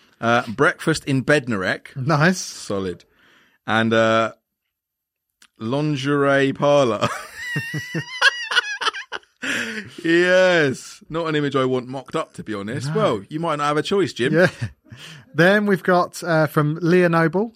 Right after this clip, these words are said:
Speaker 2: who
Speaker 1: Oh.
Speaker 2: is, uh, Noble Gent's wife. I hope she's still awake for this.
Speaker 1: Sorry, Rip Rohypnol.
Speaker 2: Yeah, <laughs> I hope she's not passed out on the sofa and can enjoy listening to our puns. Wedding proper,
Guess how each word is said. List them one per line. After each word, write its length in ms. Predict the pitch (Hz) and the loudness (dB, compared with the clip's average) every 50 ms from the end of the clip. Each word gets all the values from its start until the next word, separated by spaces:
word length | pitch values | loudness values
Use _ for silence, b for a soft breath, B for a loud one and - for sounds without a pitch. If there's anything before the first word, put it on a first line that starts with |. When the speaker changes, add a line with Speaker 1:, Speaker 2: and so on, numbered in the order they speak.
| _ _ | _ _
Speaker 2:
who 100 | 151 147 | 0 2
Speaker 1:
Oh. 20 | |
Speaker 2:
is, 260 | 147 - 131 143 - - | 4 4 2 2 -2 -4
uh, 480 | - 147 139 135 135 135 135 135 - - | -4 -2 0 0 0 0 -2 -2 -4 -4
Noble 240 | 156 147 147 135 139 | -2 0 0 0 0
Gent's 280 | 127 147 139 131 - | 0 0 0 0 0
wife. 180 | - 156 175 - | 0 0 0 0
I 40 | 151 | 0
hope 140 | 156 160 147 | 0 0 -2
she's 160 | - 135 - | -4 -6 -4
still 160 | - 151 127 | -2 0 0
awake 260 | 123 127 151 175 170 | 2 2 0 0 -2
for 100 | - - | -6 -10
this. 60 | 98 | -6
Speaker 1:
Sorry, 140 | 107 113 110 - - _ - | -6 -6 -6 -6 -10 _ -6
Rip 160 | 117 123 - - - | -6 -6 -6 -6 -4
Rohypnol. 540 | - 107 113 131 139 - 120 120 127 143 165 - - | -4 -4 -4 -4 -6 -4 -4 -4 -4 -4 -6 -4 2
Speaker 2:
Yeah, 140 | 160 160 165 - - - | 4 4 4 4 0 -8
<laughs> 160 | - - - | -14 -4 0
I 40 | 160 | 0
hope 120 | 180 180 | 0 0
she's 200 | - - 147 131 | 0 -4 -2 0
not 200 | 135 190 - - | 0 0 0 0
passed 300 | - 139 143 135 131 - | 2 2 2 2 2 2
out 80 | 139 135 | 0 0
on 80 | 135 | 0
the 60 | 139 131 | -4 -2
sofa 320 | - 143 139 135 - - | 0 2 2 2 0 -4
and 80 | 123 110 | -6 -4
can 120 | - 123 | -2 0
enjoy 360 | 190 - - 151 147 143 135 131 | 0 2 2 4 4 4 4 2
listening 420 | 127 139 123 - - 135 135 - | 2 2 0 0 0 0 -2 -2
to 180 | - - 139 123 | 0 -2 -4 -4
our 100 | 123 120 | -4 -6
puns. 400 | - - 139 156 190 208 - - _ B B B B B B B B B B B B B B B B B B B - _ _ - - _ - 359 - _ - - - - - - | -8 -8 -8 -8 -8 -10 -12 -18 _ B B B B B B B B B B B B B B B B B B B -20 _ _ -18 -8 _ -4 -6 -4 _ -10 -10 -8 -10 -10 -8
Wedding 720 | - 139 135 165 196 214 208 240 220 220 220 220 220 220 226 - - - - - | -6 0 4 4 4 4 4 4 4 4 4 4 2 2 0 -2 -6 -12 -4 0
proper, 680 | - 165 180 202 196 - 202 196 196 190 190 190 - | 2 4 4 4 4 4 4 4 6 6 4 2 0